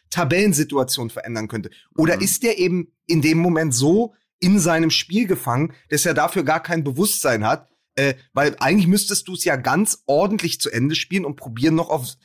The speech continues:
Speaker 1: auf, auf Sieg
Speaker 2: Genau.
Speaker 1: zu spielen. Das macht er aber nicht. Das hat mich zur Weißglut getrieben. Jetzt sagt natürlich aber C T eight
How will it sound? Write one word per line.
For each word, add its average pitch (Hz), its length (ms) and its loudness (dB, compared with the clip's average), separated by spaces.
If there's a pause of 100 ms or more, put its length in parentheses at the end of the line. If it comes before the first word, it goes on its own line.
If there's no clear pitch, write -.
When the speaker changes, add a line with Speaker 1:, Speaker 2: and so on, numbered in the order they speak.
(140)
Speaker 1:
auf, 135 180 -2
auf 131 180 0
Sieg 143 140 0
Speaker 2:
Genau. 87 140 -2
Speaker 1:
zu 147 140 -2
spielen. 110 420 -2 (180)
Das 151 220 -2
macht 196 340 0
er 262 140 2
aber 139 160 0
nicht. 131 120 -2
Das 147 140 -2
hat 180 160 -4
mich 190 140 -2
zur 151 160 -2
Weißglut 170 420 -2
getrieben. 117 480 -2 (320)
Jetzt 127 140 -2
sagt 185 200 -2
natürlich 156 360 0
aber 135 160 2
C 139 220 -4
T - 200 -2
eight 131 400 0